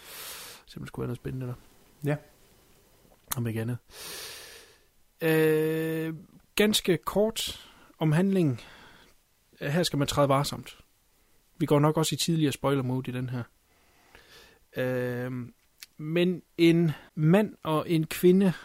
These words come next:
Speaker 1: desperat for at komme væk fra deres, øh, liv på, øh, igen, den sociale, øh, nederst på den sociale rangstige,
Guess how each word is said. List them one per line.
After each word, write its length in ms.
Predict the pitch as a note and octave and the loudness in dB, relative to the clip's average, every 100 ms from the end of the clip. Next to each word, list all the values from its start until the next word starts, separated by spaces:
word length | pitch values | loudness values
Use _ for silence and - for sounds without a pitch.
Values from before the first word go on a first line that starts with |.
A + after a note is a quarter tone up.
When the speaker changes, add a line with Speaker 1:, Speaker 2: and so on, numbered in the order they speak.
| - | -6
Speaker 1:
desperat 540 | D#3+ - - D3 G3 B2+ | -4 -2 -4 -2 0 0
for 240 | - D3+ | 0 0
at 60 | C3 | 0
komme 560 | C#3+ C3+ C3+ C3+ C3 C#3 D3+ | -2 -2 -2 -2 -4 -4 -4
væk 180 | E3+ - | -4 -8
fra 280 | - B2+ B2 | -6 -4 -2
deres, 720 | B2 B2+ - - - - - _ _ _ _ _ _ _ _ _ _ - | -4 -4 -4 -4 -6 -8 -14 _ _ _ _ _ _ _ _ _ _ -16
øh, 240 | - A2+ A2+ | -12 -10 -8
liv 340 | B2+ E3 F#3 - - | -4 -4 -4 -16 -12
på, 440 | B2+ B2+ B2 B2 B2+ - | -4 -2 -2 -4 -8 -8
øh, 260 | A2 A#2+ A#2 | -8 -6 -6
igen, 360 | C3+ D3 D3 D3 - | -2 0 0 -2 -8
den 160 | C#3 B2 | -8 -6
sociale, 440 | - - D3+ B2 | -6 0 2 2
øh, 840 | B2 B2 A#2 A2 E2+ F2+ A2 - B2 | -6 -6 -8 -10 -10 -12 -14 -14 -10
nederst 400 | C3+ E3 A#2+ - | -2 -2 -2 -8
på 80 | - | -10
den 80 | B2+ | -10
sociale 320 | C3 C#3+ B2 | -4 -4 -2
rangstige, 520 | C3 D3 - C3+ C3+ | -4 -4 -4 -4 -4